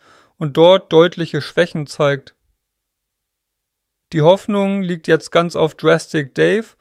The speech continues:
und seinen drastischen Maßnahmen, aber das ist ein riskantes Spiel. Wenn man im Premium-Segment arbeitet,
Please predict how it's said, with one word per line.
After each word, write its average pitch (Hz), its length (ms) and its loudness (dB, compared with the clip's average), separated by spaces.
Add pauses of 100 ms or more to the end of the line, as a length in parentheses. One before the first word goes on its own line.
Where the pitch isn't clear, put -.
(320)
und 151 260 -6
seinen 156 340 0
drastischen 160 540 -4
Maßnahmen, 160 680 -4 (440)
aber 151 320 -2
das 151 220 -4
ist - 180 -10
ein 156 220 -4
riskantes 160 640 -6
Spiel. 165 560 -4 (440)
Wenn 156 140 -2
man 156 180 -2
im 147 140 -8
Premium-Segment 185 1000 -4
arbeitet, 180 600 0